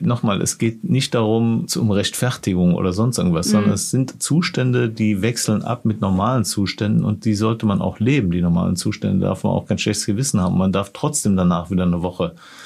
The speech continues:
Speaker 1: so wie die jetzige Patientin, die jetzt sich vier Wochen krank schreiben hat lassen. Die
Speaker 2: Mhm.
Speaker 1: konnte nicht mehr.
Speaker 2: Mhm.
Speaker 1: Und da muss man natürlich immer genauer hingucken, wie sind die Arbeitsbelastungen,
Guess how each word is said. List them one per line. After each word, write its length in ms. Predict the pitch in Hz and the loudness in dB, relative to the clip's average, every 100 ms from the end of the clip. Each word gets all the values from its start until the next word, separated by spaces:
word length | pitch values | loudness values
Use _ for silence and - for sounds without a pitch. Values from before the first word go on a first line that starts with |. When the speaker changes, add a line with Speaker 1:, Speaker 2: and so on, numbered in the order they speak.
| - - - - | -20 -20 -20 -10
Speaker 1:
so 260 | - 101 | -4 0
wie 140 | 98 92 | 2 2
die 160 | 95 | 2
jetzige 340 | 95 113 101 98 | 0 0 -2 -2
Patientin, 580 | 95 - 98 92 90 92 | -2 -2 0 0 0 0
die 140 | 92 | 0
jetzt 180 | 92 90 | -2 -2
sich 200 | 101 - | -6 -6
vier 460 | - - - 107 90 | -12 -14 -4 -2 0
Wochen 240 | 98 117 | 0 -2
krank 240 | - 175 | 0 0
schreiben 320 | - 98 90 87 | 0 -2 0 -2
hat 120 | - | -2
lassen. 380 | - - - - | -6 -6 -6 -6
Die 60 | - | -2
Speaker 2:
Mhm. 140 | 214 | 2
Speaker 1:
konnte 280 | 208 202 196 | 2 2 2
nicht 240 | 143 - | 0 0
mehr. 240 | 80 67 - _ _ - | -4 -4 -8 _ _ -8
Speaker 2:
Mhm. 420 | 196 202 196 196 196 - | -4 -2 0 -2 -6 -2
Speaker 1:
Und 160 | 110 | 0
da 60 | 107 | 2
muss 180 | 117 120 | 0 0
man 100 | 117 | 0
natürlich 300 | 104 - - | 0 -2 0
immer 160 | 107 92 | 0 2
genauer 300 | 92 90 85 | 2 2 2
hingucken, 480 | 85 - 85 85 | 0 0 -2 -2
wie 60 | 104 | 0
sind 160 | 110 107 | 0 0
die 80 | - | -2
Arbeitsbelastungen, 960 | 80 85 - 80 - - 87 85 82 | -2 -4 -4 -6 -6 -4 -2 0 -2